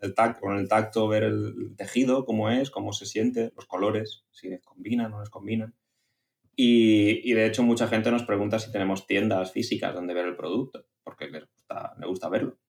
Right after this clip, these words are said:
precisamente. Y no, y no tenemos tienda ni física, <laughs> es todo online. Entonces intentamos de tres maneras distintas,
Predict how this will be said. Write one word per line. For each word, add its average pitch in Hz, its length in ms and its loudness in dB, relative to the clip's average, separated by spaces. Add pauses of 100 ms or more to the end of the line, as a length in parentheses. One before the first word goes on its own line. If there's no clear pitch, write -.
(120)
precisamente. - 520 -6 (760)
Y 104 180 2
no, 95 240 2
y 107 80 -2
no 92 80 -2
tenemos 90 380 -2
tienda 90 320 -6
ni - 220 -6
física, 139 420 -2
<laughs> - 40 -18
es 104 120 -6
todo 104 180 2
online. 113 420 0 (240)
Entonces 101 320 2
intentamos 117 480 4
de 123 100 2
tres 127 340 2
maneras 139 560 4
distintas, 143 760 0